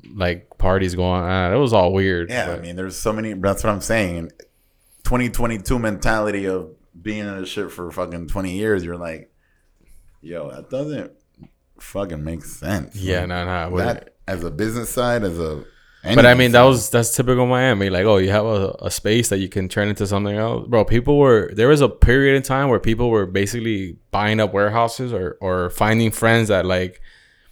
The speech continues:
Speaker 1: there was another one that, like, uh, his sister or cousin was part of this big cheerleading thing that had a
Speaker 2: Mm-hmm.
Speaker 1: warehouse where they did all their shit. And he's like, "Well, at night,
Speaker 2: Night,
Speaker 1: I'ma
Speaker 2: ain't
Speaker 1: turn it
Speaker 2: nobody
Speaker 1: into a
Speaker 2: there.
Speaker 1: club."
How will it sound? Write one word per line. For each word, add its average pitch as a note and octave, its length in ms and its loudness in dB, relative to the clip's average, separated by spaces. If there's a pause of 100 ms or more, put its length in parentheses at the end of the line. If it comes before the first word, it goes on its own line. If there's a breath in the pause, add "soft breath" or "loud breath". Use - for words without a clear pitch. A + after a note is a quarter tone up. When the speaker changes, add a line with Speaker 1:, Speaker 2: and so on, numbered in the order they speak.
(160 soft breath)
Speaker 1:
there G2+ 120 2
was G#2+ 140 4
another B2 340 10
one A2+ 240 8
that, G2+ 160 6
like, G2 280 2 (480)
uh, F#2 600 0 (540)
his A#2+ 440 4
sister C#3 500 4
or G#2 40 0
cousin C3 560 0
was G2+ 300 0
part A#2 280 4
of G#2+ 80 2
this G2 160 0
big A2+ 320 0
cheerleading C3 640 -2
thing C3 220 -2
that G#2+ 200 -2
had G#2 220 0
a G#2 40 4
Speaker 2:
Mm-hmm. G2 100 2
Speaker 1:
warehouse A#2+ 420 4
where F#2+ 120 0
they F#2+ 120 -2
did A2 160 0
all G#2+ 180 2
their G#2+ 140 0
shit. C#3 380 2
And G#2 100 -2
he's G#2 140 -4
like, F2 180 -2
"Well, F#2+ 420 0 (240 soft breath)
at F#2 140 -2
night, B2 320 4
Speaker 2:
Night, G#2 160 -2
Speaker 1:
I'ma G2 140 2
Speaker 2:
ain't G2 60 -2
Speaker 1:
turn G#2 200 6
it G#2 40 6
Speaker 2:
nobody G#2 200 4
Speaker 1:
into A2 120 6
a G#2+ 40 6
Speaker 2:
there. G#2 100 -4
Speaker 1:
club." B2+ 440 6